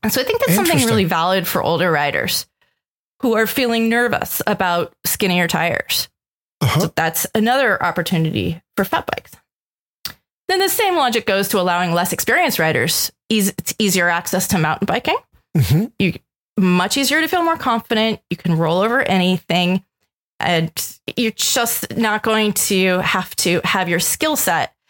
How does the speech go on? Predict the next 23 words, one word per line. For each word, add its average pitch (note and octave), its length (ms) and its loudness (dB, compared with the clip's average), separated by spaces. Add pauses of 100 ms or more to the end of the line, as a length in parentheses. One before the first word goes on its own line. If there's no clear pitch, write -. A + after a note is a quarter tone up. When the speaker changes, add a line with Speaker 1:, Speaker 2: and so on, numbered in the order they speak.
(160)
Speaker 1:
as G#3+ 220 0
advanced - 840 -2 (260)
Speaker 2:
Mm-hmm. D3 80 6
Speaker 1:
as, D#3+ 480 2
like, C3+ 140 4
Speaker 2:
Mm-hmm. D3+ 100 4
Speaker 1:
yours A#4 220 0
might D#3+ 240 0
be F#3 180 2
after G3 320 0
a G#3+ 60 2
lifetime G3+ 480 0
of D#3+ 160 -2
riding, F#3+ 440 -2 (520)
or G3+ 100 0
someone A#3 400 0 (160)
just - 220 -2
wants G4 200 0
to - 60 -2
be F4+ 100 2
on D#4+ 60 2
the D4+ 80 0
trails - 500 -2